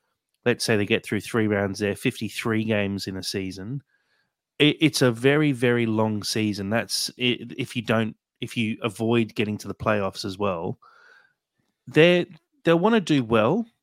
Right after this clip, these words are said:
but I think they'll make some changes as well. I'd be surprised if they put out their full strength eleven against us. Um, I'd be happy for us to rotate a fair bit in this game, and I expect we will. Um,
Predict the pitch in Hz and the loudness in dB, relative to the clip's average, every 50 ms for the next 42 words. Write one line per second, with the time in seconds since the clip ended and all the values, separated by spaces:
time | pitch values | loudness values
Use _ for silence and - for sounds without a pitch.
0 | _ _ _ _ _ _ - 131 131 - 135 139 135 160 160 151 147 135 113 127 | _ _ _ _ _ _ 6 6 6 8 6 4 4 4 0 0 0 0 2 4
1 | 120 120 120 113 117 110 - - - 113 101 - - 113 107 104 95 101 95 98 | 6 6 6 4 2 -2 -2 -6 -10 -8 -8 -4 -2 -2 -2 -2 -4 -4 -6 -6
2 | 95 - 117 110 104 104 107 135 131 - - - - - 123 113 110 110 110 101 | -4 -2 -2 0 0 0 0 -2 -4 -2 -4 -4 -2 0 2 4 4 4 2 -2
3 | - 110 - 113 104 - - 110 101 98 101 - - 101 - - - 110 101 - | -6 -6 -4 -4 -4 -4 -4 -4 -4 -4 -4 -4 -6 -10 -6 -4 -6 -4 -4 -4
4 | - 107 101 95 - - - _ _ _ _ _ _ _ - 117 104 104 104 92 | -6 -8 -8 -8 -10 -18 -20 _ _ _ _ _ _ _ -8 -4 -4 -4 -4 -4
5 | 95 92 95 - - - 107 107 98 95 110 - - - - - - - - - | -6 -12 -12 -12 -16 -8 -8 -6 -8 -6 -10 -12 -12 -12 -14 -12 -14 -14 -14 -16
6 | _ _ _ _ _ _ _ _ _ _ _ _ - 107 110 110 107 104 104 104 | _ _ _ _ _ _ _ _ _ _ _ _ -2 0 2 2 2 0 -2 -4
7 | 107 _ _ _ _ _ _ - 147 165 175 - 143 123 - - - 123 123 - | -6 _ _ _ _ _ _ 6 6 6 6 4 -2 -2 -2 0 0 0 0 0
8 | - 120 110 - - 110 104 98 - - - 104 101 101 98 - - - 107 98 | -2 -8 -6 -2 -2 -2 -2 -2 -4 -8 -6 -4 -4 -4 -4 -4 -4 -4 -4 -4
9 | - 95 - - - - - 110 107 104 101 - 104 - - - 101 101 95 - | -4 -10 -14 -14 -8 -2 -2 0 0 0 -2 -2 -6 -6 -6 -8 -8 -8 -8 -6
10 | - 107 101 98 101 98 101 - - - - _ 156 - - - - 104 95 95 | -6 -4 -4 -4 -2 -4 -4 -4 -6 -10 -2 _ -2 -2 -2 -6 -8 -8 -6 -2
11 | 101 104 92 87 87 95 117 _ _ _ - _ - - _ _ _ _ _ - | -2 -2 -2 -2 -8 -10 -12 _ _ _ -20 _ -20 -20 _ _ _ _ _ 0
12 | 110 107 104 101 101 | 2 2 2 0 -2